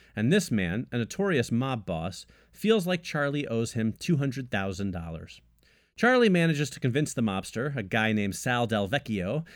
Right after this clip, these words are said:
that he needs Raymond to get the money, and Sal hands him over, confidently telling Charlie that he can get to Raymond whenever he wants.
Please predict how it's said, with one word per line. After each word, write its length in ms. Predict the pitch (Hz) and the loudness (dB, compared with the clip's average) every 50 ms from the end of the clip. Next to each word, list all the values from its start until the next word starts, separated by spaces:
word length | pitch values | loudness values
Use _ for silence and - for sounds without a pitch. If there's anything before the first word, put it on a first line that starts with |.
| - - | -6 -2
that 100 | 131 123 | 2 4
he 120 | 160 165 | 6 6
needs 300 | 175 175 180 180 139 123 | 6 6 6 4 2 2
Raymond 400 | 127 156 185 202 170 123 117 110 - | 0 2 4 4 4 4 4 2 0
to 60 | 117 | -2
get 240 | 107 165 165 165 - | 0 0 0 0 0
the 60 | 165 | -2
money, 400 | 151 147 156 151 110 90 90 - - - | 0 0 0 0 -2 -4 -6 -8 -12 -6
and 120 | - 123 - | -6 -6 -6
Sal 360 | - - 139 135 151 160 160 139 | -4 -4 -2 0 0 0 0 0
hands 320 | 120 131 143 151 147 123 | 0 0 2 2 2 2
him 100 | 143 139 | 2 2
over, 280 | 123 107 87 80 80 - | 2 2 0 -4 -8 -6
confidently 440 | - - 214 233 190 - 190 165 160 | -2 2 2 2 2 2 0 0 0
telling 280 | 151 - 151 131 123 117 | 0 0 -2 0 0 -2
Charlie 320 | - - 143 139 123 117 113 | -2 0 0 0 0 0 0
that 100 | 120 139 | 2 0
he 100 | 180 185 | 0 2
can 160 | 175 165 127 | 2 0 2
get 180 | 117 - - - | 0 0 -2 -2
to 100 | - 120 | -4 -2
Raymond 340 | 120 123 127 135 139 135 104 | -2 0 0 0 0 0 -2
whenever 460 | 92 90 85 - 104 98 110 120 107 | -2 -4 -4 -4 -6 -4 -4 -4 -4
he 140 | 85 113 113 | -2 -4 -4
wants. 460 | 101 90 85 85 82 - - - | -4 -4 -6 -8 -10 -14 -18 -20